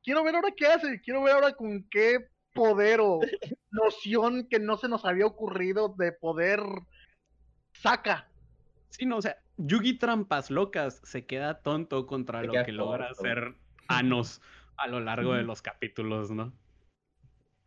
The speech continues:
Speaker 1: Y es que
Speaker 3: O sea
Speaker 1: no es como Trampas Locas, es porque te lo ex-, no, es... ok.
Speaker 2: Sí, porque, porque, eh, exacto, no es trampa, no es algo que en el fondo no te lo esperas, porque te lo dice toda la serie,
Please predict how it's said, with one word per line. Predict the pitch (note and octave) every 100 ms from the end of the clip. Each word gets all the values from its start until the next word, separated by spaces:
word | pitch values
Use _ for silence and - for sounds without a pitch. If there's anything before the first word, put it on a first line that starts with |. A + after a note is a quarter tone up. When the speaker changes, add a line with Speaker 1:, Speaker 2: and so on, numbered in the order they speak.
| _ -
Speaker 1:
Y | G#3+
es | -
que | D4+
Speaker 3:
O |
sea | C4+ C4
Speaker 1:
no | G#3+ A#3+
es | -
como | D#4+ C4 A#3+
Trampas | G#3 G3+ G3 E3+
Locas, | G#3+ A3 F#3+
es | F#3+
porque | B3 A3
te | G3+ F3+
lo | E3
ex-, | E3 - - - - - - _ _ -
no, | F3+ F3+ D#3+ D#3
es... | D3+ _ _ _
ok. | - C3+ B2 -
Speaker 2:
Sí, | G3+ F3
porque, | - E3+ E3
porque, | D3 F3+ F3+ D#3+ -
eh, | E3
exacto, | D#3 G3+ G#3 E3+
no | E3+
es | F3
trampa, | F3 F3+ D3+
no | C#3+ E3
es | -
algo | G3 A3 A3+
que | - C#3 A#2 G2+
en | C#3 C#3
el | A2
fondo | E3 G3+ G3 B2+ -
no | B2+ C3
te | E3+
lo | D3
esperas, | - - A2+ G2 - _ _ -
porque | E3 E3
te | - E3
lo | D3
dice | F3 G3 F3 C3 - -
toda | D3+ E3+
la | D#3+
serie, | C#3+ B2 G#2